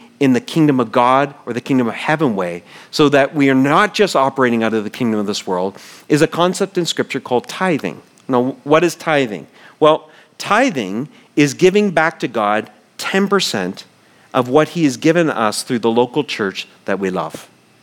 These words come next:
Uh, many of us, or maybe even watching this right now, that are members of this church, we, we do this, we practice this. It's the act of giving God, we recognize everything we have has come from God,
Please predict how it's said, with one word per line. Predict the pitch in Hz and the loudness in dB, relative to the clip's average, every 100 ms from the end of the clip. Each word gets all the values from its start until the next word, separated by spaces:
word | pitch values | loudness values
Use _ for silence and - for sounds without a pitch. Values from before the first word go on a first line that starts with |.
| _ _ _ _ _ _ - _ - | _ _ _ _ _ _ -20 _ -4
Uh, | 156 - | -2 -2
many | 160 165 220 214 | -2 2 4 4
of | 113 | 2
us, | 104 - _ _ _ - | -2 -6 _ _ _ 0
or | 131 127 135 | 4 4 2
maybe | 139 151 147 156 | 0 2 2 4
even | 151 147 143 | 4 4 4
watching | 143 151 - 151 | 4 2 0 -4
this | 143 | -2
right | 151 143 | -2 0
now, | 147 131 117 - - - | 0 2 0 -4 -16 -2
that | 147 | 2
are | 139 | 4
members | 147 160 160 | 4 2 0
of | 151 147 | 0 0
this | 143 | -2
church, | - 156 | 0 -2
we, | 170 202 | -2 -4
we | 180 202 | -2 0
do | 220 269 | 2 2
this, | 117 - | 2 0
we | 135 | -2
practice | - 190 190 135 - | 0 0 -2 -10 -10
this. | 90 - - - _ _ _ _ - | -12 -12 -16 -20 _ _ _ _ 0
It's | 160 | 0
the | 175 170 - | 2 0 0
act | 165 202 220 | -2 -2 -2
of | 190 160 143 | -4 -8 -4
giving | 175 208 202 | 0 2 2
God, | 160 139 135 139 | 4 4 2 -2
we | 139 139 | -2 0
recognize | 165 185 156 127 - - | 2 0 0 -2 -4 -8
everything | 175 196 208 202 | -4 0 2 2
we | 185 | 2
have | 165 156 | 2 0
has | 143 | -2
come | - 160 | -2 -4
from | 151 117 | -2 -2
God, | 98 92 92 | -2 -2 -4